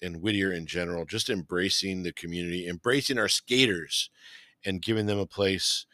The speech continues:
to, uh, showcase their talents. And, um, you can explore the latest skate gear from awesome vendors,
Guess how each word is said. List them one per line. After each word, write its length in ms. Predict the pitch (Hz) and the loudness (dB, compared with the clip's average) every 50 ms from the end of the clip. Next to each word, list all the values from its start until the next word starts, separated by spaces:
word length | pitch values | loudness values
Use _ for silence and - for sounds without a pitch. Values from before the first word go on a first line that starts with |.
| - - - _ _ _ _ _ | -20 -20 -20 _ _ _ _ _
to, 440 | - - - 101 98 92 90 90 90 | -2 0 2 2 2 2 2 0 0
uh, 300 | 90 87 87 82 82 80 | 0 0 -2 -2 -4 -4
showcase 600 | 78 - - 117 113 104 - - 104 90 - - | -4 -2 4 6 6 4 6 2 2 2 2 0
their 120 | - 87 78 | -2 -2 -4
talents. 720 | - - 120 120 117 117 117 104 - - - - - - - _ _ _ _ _ _ - - _ _ _ _ - | 0 2 4 4 4 4 2 0 0 2 2 2 0 -2 -6 _ _ _ _ _ _ -16 -16 _ _ _ _ -6
And, 440 | 92 92 92 90 90 90 90 82 90 | -4 -2 -2 0 -2 -2 -2 -2 0
um, 240 | 92 90 90 87 95 | 0 0 0 0 -2
you 60 | 92 | -2
can 140 | - 104 95 | -2 -2 -2
explore 360 | - - - - 113 113 104 | -2 -4 -4 2 2 2 4
the 100 | 95 95 | 4 4
latest 300 | 101 107 110 107 - - | 4 4 4 6 4 4
skate 360 | - - 120 120 117 82 87 | 4 2 0 -2 -2 -2 -4
gear 340 | 87 95 104 104 101 104 101 | -2 2 2 2 2 2 0
from 240 | - - 95 95 - | -2 -2 -2 -2 0
awesome 420 | - 98 101 - - 104 95 85 | 0 0 2 2 0 0 -2 2
vendors, 600 | 80 107 110 117 123 151 170 196 190 - - - | 4 6 6 6 4 2 2 2 0 -2 -4 -4